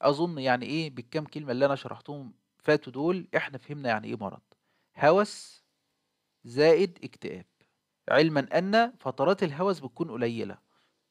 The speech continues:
بتكون شهر في المتوسط يزيد أو يقل، بينما الاكتئاب بيكون سنة في المتوسط،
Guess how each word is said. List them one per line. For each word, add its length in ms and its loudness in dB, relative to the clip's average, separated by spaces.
بتكون 300 -2
شهر 280 2
في 100 -18
المتوسط 580 -6
يزيد 400 -2
أو 140 -2
يقل، 320 -8
بينما 340 4
الاكتئاب 640 2
بيكون 720 -4
سنة 440 4
في 100 -4
المتوسط، 640 -6